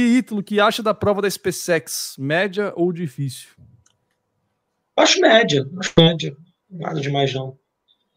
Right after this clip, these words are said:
Speaker 1: Sim,
Speaker 2: É,
Speaker 1: eu acho
Speaker 2: vai ter um
Speaker 1: uma
Speaker 2: volume grande ali de estudo, que você vai
Speaker 1: Sim.
Speaker 2: ter que fazer exatas no nível OK,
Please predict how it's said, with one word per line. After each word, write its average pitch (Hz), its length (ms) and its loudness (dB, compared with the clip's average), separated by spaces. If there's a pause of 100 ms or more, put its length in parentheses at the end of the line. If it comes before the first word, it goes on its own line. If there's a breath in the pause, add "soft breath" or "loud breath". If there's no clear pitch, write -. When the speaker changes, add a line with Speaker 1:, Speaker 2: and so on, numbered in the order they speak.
Speaker 1:
Sim, 156 120 -2
Speaker 2:
É, 147 140 6
Speaker 1:
eu 147 80 6
acho 143 120 4
Speaker 2:
vai 156 80 4
ter 139 80 2
um 180 40 6
Speaker 1:
uma 160 60 4
Speaker 2:
volume 175 320 6
grande - 440 0
ali 175 260 4
de - 80 -2
estudo, 196 580 -2 (440)
que 170 100 4
você 170 140 2
vai 160 60 2
Speaker 1:
Sim. 143 80 2
Speaker 2:
ter 127 100 8
que - 80 -4
fazer 160 300 2
exatas 165 500 2
no 160 40 -2
nível 151 340 6
OK, 147 520 2